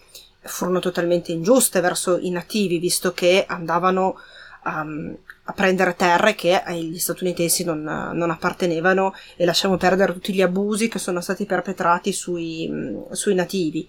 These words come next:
E, mm, peraltro, eh, Davy Crockett non era proprio amico degli indiani, anzi. Ebbe anche diversi onori per le, per le guerre, eccetera.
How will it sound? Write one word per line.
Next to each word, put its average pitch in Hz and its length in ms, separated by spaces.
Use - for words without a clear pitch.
E, 190 280
mm, 165 340
peraltro, 196 680
eh, 160 340
Davy 165 180
Crockett 175 520
non 156 180
era 196 200
proprio 175 640
amico 220 440
degli 170 200
indiani, 156 520
anzi. 165 480
Ebbe 208 280
anche 233 220
diversi 175 400
onori 180 400
per 165 160
le, 156 400
per 180 160
le 165 120
guerre, 175 360
eccetera. 202 580